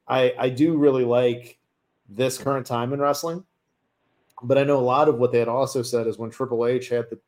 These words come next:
the title when he was on Evolution or in Evolution, at least when they did interference, it wasn't the same thing all the time. And it wasn't,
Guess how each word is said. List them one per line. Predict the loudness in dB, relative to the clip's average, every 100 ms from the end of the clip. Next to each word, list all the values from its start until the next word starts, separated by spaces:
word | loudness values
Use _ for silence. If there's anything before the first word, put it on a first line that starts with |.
| _
the | -10 -10 -10
title | -4 -2 -2
when | -2
he | -4
was | -4
on | -4 -4
Evolution | -4 -4 -4 -4 -6 -14 -16 _ _ -12
or | -6
in | -2
Evolution, | 0 0 0 -2 -4 -10 _ _ _ _ 0
at | 2
least | 4 4 2 2
when | 4 4
they | 2 2
did | 2 4
interference, | 4 0 -2 -2 -2 -2 -4 -10 -16 -18 _ _ _ _ _ _ _ _ _ _ _ _ -6
it | -4
wasn't | 0 4 4 2 -2
the | -4
same | -6 -6 -4 -4 -4
thing | -6 -2 -2 -2 -6 -4
all | -2 0 0
the | -2
time. | -4 -6 -4
And | -4
it | -2
wasn't, | 4 4 4 -2